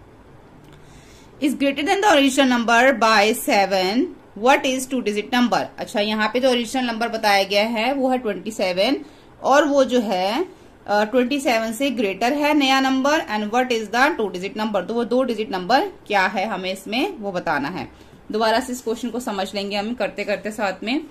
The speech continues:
देखो, पहली बात तो हमें इसमें क्या ना-, निकालना है, एक नंबर निकालना है, टू डिजिट नंबर।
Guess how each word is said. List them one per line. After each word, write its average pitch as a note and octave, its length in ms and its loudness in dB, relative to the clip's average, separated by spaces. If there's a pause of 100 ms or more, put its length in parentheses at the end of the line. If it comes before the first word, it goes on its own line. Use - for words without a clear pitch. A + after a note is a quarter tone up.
(420)
देखो, G#3+ 220 -4 (440)
पहली B3+ 320 4
बात C#4 260 4
तो D4+ 80 4
हमें C#4+ 260 4
इसमें D4+ 300 0
क्या C4 180 2
ना-, B3+ 180 0
निकालना B3 460 0
है, C4+ 140 0
एक C#4 140 -4
नंबर G#3+ 320 -2
निकालना A#3 400 0
है, F#4+ 100 2
टू B3 180 -2
डिजिट F#3+ 340 -4
नंबर। D3+ 240 -4